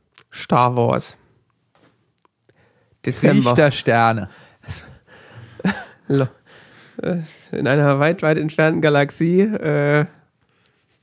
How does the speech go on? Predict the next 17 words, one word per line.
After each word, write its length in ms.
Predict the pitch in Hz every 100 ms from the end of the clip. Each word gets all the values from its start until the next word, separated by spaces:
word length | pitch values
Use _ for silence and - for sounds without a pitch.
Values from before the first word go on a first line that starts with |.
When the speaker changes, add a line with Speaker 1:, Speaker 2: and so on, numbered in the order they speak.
| _ _ _ _ _ _ -
Speaker 1:
im 200 | - 156
Dezember 640 | 143 - 139 156 156 156 175
waren 180 | 127 131
wir 60 |
tatsächlich 400 | 143 139 139 143
im 120 | 147
Kino 280 | - 143 147
und 100 | 143
haben 100 | 127
uns 80 | 135
dieses 300 | 135 131 135
Trauerspiel 760 | - 127 147 143 - - 143 131
in 100 | 135
drei 200 | 127 120
D 160 | 127
angeguckt. 560 | 110 104 - - - - - - _ _ _ _
<laughs> 160 | -